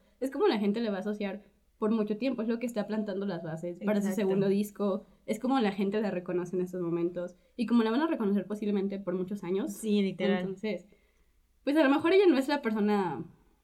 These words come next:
Speaker 1: más lista en la industria, no lo sé,
Speaker 2: <laughs>
Speaker 1: pero no creo que toda la culpa pueda caer sobre ella.
Speaker 2: No, yo creo que como dices, o sea, si,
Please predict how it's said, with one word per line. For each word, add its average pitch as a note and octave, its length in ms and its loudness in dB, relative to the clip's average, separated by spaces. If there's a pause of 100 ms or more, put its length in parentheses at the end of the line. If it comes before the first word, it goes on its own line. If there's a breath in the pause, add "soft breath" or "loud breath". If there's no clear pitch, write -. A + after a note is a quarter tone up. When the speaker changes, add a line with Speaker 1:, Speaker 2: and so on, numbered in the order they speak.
(320)
Speaker 1:
más G3+ 200 0
lista G#3 280 0
en F#3 80 -2
la E3+ 60 0
industria, F#3+ 400 -2
no E3+ 120 0
lo E3 120 0
sé, G#3 220 4
Speaker 2:
<laughs> G3 500 -2
Speaker 1:
pero G3 600 2
no G#3+ 160 0
creo A3+ 160 0
que B3 80 -6
toda G#3+ 200 -4
la F3+ 100 -4
culpa E3+ 240 -4
pueda E3+ 320 -8
caer D#3+ 180 -12
sobre E3 280 -10
ella. E3+ 160 -4
Speaker 2:
No, D4 240 0
yo C4+ 180 -2
creo D#4+ 160 -4
que E4+ 80 -6
como C4+ 180 -2
dices, G3+ 260 2
o G3+ 80 0
sea, G#3 200 0
si, G#3 240 -4